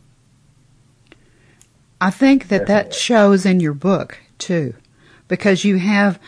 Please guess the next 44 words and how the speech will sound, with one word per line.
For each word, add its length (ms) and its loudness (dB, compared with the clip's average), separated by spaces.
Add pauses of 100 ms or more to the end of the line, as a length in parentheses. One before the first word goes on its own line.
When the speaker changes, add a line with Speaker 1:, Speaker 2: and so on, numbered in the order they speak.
(220)
Speaker 1:
I 80 0
mean, 240 4
World 280 2
War 200 2
One, 320 0
you 120 2
could 180 -2
have 160 -4
chosen 580 0
any 320 0
time 480 -2 (640)
to, 240 -6 (100)
to 120 -2
write 340 -2
the 80 -6
book, 420 -8 (160)
to 120 -2
set 320 -4
the 60 -8
book. 300 -14
You 80 -10
could 160 -4
have 100 -8
chosen 420 -2
any 240 -4
time 280 -2
to 80 -6
do 200 -6
that. 260 -12 (520)
And 140 0
you 80 -2
set 320 0
it 140 -6
in 140 -4
World 300 -2
War 260 -4
One. 420 -2
Why 220 0
World 340 0
War 240 -4
One? 420 -6 (2250)
Speaker 2:
World 300 0
War 320 -2
One. 360 -8